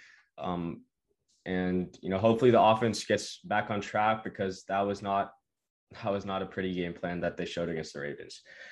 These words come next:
So it's gonna be it for today's episode. Thank you for watching if you made it to the end and sticking with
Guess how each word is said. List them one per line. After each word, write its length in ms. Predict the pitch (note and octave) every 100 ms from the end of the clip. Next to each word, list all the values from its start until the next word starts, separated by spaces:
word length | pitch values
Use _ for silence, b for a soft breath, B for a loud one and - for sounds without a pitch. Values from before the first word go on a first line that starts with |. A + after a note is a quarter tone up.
| B
So 380 | - B2 A#2+ - -
it's 100 | -
gonna 160 | G#2
be 220 | G2+ A2+
it 140 | A#2 A2+
for 120 | A2
today's 400 | - G#2+ G#2 -
episode. 600 | G#2+ G#2+ A2+ - A2 G#2+
Thank 240 | F#2+ G2+ G2+
you 80 |
for 260 | - - F#2+
watching 420 | F#2+ G2 - G2
if 120 | F#2 -
you 80 |
made 160 | F#2 F#2
it 100 | F2+
to 60 | F2
the 160 | F2 F#2
end 200 | F#2+ F#2
and 160 | F2
sticking 500 | - - F#2+ F#2 F2+
with 180 | F2 F2+